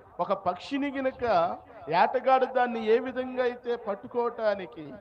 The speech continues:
ఉచ్చు పెట్టి దానికి ఆహారాన్ని ఏ విధంగా అయితే చల్లుతా ఉంటాడో, పాపం పక్షి అది తెలియక ఆహారం దొరికిద్దని చెప్పేసి వచ్చి ఏం చేస్తుంది? ఆ ఉచ్చులో పడిపోయి ఏ విధంగా అయితే గిలగిల గిలగిల కొట్టుకుంటా ఉంటుందో,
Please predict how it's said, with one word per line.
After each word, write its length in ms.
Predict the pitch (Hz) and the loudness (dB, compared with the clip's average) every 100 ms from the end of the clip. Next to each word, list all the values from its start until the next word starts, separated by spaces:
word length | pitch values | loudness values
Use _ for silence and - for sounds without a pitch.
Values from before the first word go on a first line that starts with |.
| - - 156 | -20 -16 -10
ఉచ్చు 320 | 196 - 277 | -10 -8 0
పెట్టి 640 | 269 254 254 277 277 170 _ _ 202 | 2 2 -2 -12 -12 -14 _ _ -2
దానికి 420 | 220 214 214 202 | 0 -2 -4 0
ఆహారాన్ని 680 | 185 226 254 254 254 240 | 2 6 8 8 6 0
ఏ 40 | 240 | -2
విధంగా 340 | 247 247 240 | -2 -6 -6
అయితే 300 | 226 240 254 | -6 -8 -8
చల్లుతా 340 | 208 226 220 208 | -6 -4 -2 -2
ఉంటాడో, 540 | 190 185 175 151 139 - - - | -4 -8 -8 -8 -10 -16 -20 -2
పాపం 300 | 175 175 175 180 | -2 -2 -6 -6
పక్షి 460 | 175 - 226 208 170 | -6 -6 -10 -8 -4
అది 220 | 170 - | -4 -2
తెలియక 640 | 165 196 208 185 151 135 - - - - - | -4 -4 -10 -4 -4 -4 -8 -18 -20 -10 -2
ఆహారం 480 | 165 214 220 220 202 | 0 4 4 2 -4
దొరికిద్దని 580 | 202 196 190 190 185 180 | -8 -8 -10 -10 -10 -10
చెప్పేసి 380 | 180 170 - | -10 -14 -14
వచ్చి 420 | 165 165 - 160 151 | -14 -14 -14 -14 -12
ఏం 160 | 170 | -12
చేస్తుంది? 500 | 170 160 - 165 202 - _ _ _ _ _ _ 139 | -10 -12 -14 -18 -18 -20 _ _ _ _ _ _ -10
ఆ 80 | |
ఉచ్చులో 480 | 139 156 - 202 185 | -8 -10 -12 -10 -8
పడిపోయి 640 | 175 165 160 165 151 147 | -6 -8 -10 -14 -12 -10
ఏ 40 | 175 | -8
విధంగా 360 | 185 180 180 | -6 -8 -6
అయితే 300 | 165 165 170 151 135 135 151 160 - _ - 156 | -6 -8 -8 -8 -8 -10 -14 -16 -20 _ -20 -12
గిలగిల 340 | 185 196 196 | -10 -8 -8
గిలగిల 480 | 180 180 180 180 165 | -8 -6 -8 -8 -10
కొట్టుకుంటా 760 | 156 170 - - 190 - 175 | -10 -16 -18 -12 -12 -8 -8
ఉంటుందో, 580 | 160 147 143 135 127 123 | -8 -10 -14 -14 -14 -16